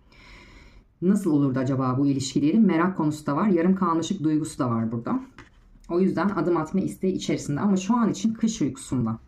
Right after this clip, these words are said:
Evet, böyle bir isteği var ama biraz daha düşünce halinde. Burada kılıç dörtlüsü çıkmış. Biraz daha bekleme enerjisi devam ediyor. Çünkü direniyor.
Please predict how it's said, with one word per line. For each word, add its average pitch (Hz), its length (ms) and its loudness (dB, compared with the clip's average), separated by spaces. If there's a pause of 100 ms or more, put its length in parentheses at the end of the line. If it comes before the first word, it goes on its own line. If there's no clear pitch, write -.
(760)
Evet, 160 280 -2
böyle 170 240 4
bir 165 100 2
isteği 160 400 0
var 208 400 -2
ama 202 180 2
biraz 190 340 4
daha 170 200 2
düşünce 160 360 2
halinde. 123 560 -2 (1080)
Burada 143 360 -4 (160)
kılıç - 320 -12
dörtlüsü 117 280 -6
çıkmış. - 580 -14 (800)
Biraz 165 220 -4
daha 170 160 0
bekleme 156 340 0
enerjisi 120 380 -2
devam 139 320 0
ediyor. 123 420 -2 (200)
Çünkü 156 300 -4
direniyor. 135 380 0